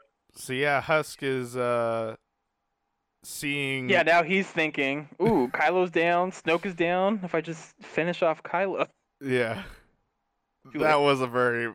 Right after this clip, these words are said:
Speaker 1: funny moment, though, just to
Speaker 2: Yeah.
Speaker 1: he was like, "All right,
Speaker 2: Fits his
Speaker 1: never mind."
Speaker 2: character pretty well.
Speaker 1: Yeah.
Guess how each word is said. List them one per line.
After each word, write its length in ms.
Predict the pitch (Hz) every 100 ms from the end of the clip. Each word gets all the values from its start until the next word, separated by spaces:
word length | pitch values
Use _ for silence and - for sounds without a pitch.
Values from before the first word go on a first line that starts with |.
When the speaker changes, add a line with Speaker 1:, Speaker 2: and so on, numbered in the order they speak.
| -
Speaker 1:
funny 220 | 131 110
moment, 320 | 104 107 82
though, 180 | 87 98
just 280 | 80 113 _
to 200 | - 127 - _ _ _ _ _ _ -
Speaker 2:
Yeah. 200 | 123 92
Speaker 1:
he 80 | 120
was 140 | 117
like, 100 | 117
"All 80 | 131
right, 100 | 202
Speaker 2:
Fits 100 | 220
his 60 | 226
Speaker 1:
never 60 | 139
mind." 80 | 170
Speaker 2:
character 340 | 156 151 139
pretty 220 | 127 131 123
well. 300 | 123 127 - - - _ -
Speaker 1:
Yeah. 280 | 127 92